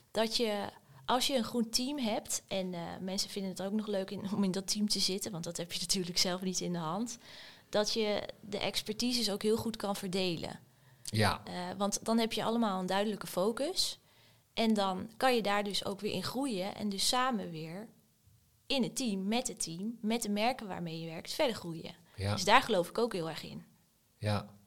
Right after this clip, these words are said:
Speaker 2: Ja, het is niet voor niets dat mensen bepaalde, eh, kwaliteiten hebben.
Speaker 1: N-, nee, ja.
Speaker 2: Dus, ja.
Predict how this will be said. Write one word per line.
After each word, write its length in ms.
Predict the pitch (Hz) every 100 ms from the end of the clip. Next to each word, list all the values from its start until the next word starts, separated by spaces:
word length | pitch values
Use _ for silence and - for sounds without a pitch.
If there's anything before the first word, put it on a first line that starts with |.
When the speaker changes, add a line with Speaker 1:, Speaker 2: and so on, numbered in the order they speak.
| -
Speaker 2:
Ja, 200 | 113 117
het 160 | 113
is 100 | 120
niet 160 | 131 117
voor 120 | 120
niets 200 | 117 113
dat 160 | 117 113
mensen 400 | 107 110 - 107
bepaalde, 720 | 101 104 110 107 104 104 98
eh, 320 | - 98 98 98 - - -
kwaliteiten 680 | - 104 98 104 101 101 85
hebben. 340 | 85 82 82 - - 220
Speaker 1:
N-, 260 | 220 - -
nee, 280 | 240 240
ja. 240 | 220 233 - -
Speaker 2:
Dus, 420 | 101 - - -
ja. 280 | - 95 85